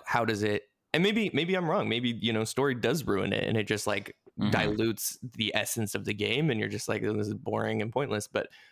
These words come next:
Speaker 1: apparently it was well received. And it's just interesting that,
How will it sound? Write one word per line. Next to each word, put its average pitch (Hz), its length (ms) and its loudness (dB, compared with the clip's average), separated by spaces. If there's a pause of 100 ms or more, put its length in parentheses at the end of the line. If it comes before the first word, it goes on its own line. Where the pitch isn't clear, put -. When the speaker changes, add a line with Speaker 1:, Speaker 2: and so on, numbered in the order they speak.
(140)
Speaker 1:
apparently 170 400 0
it 123 80 0
was 123 80 2
well 127 180 2
received. 113 600 0
And 107 120 2
it's 110 140 -2
just - 180 -2
interesting 107 500 -4
that, 101 120 -2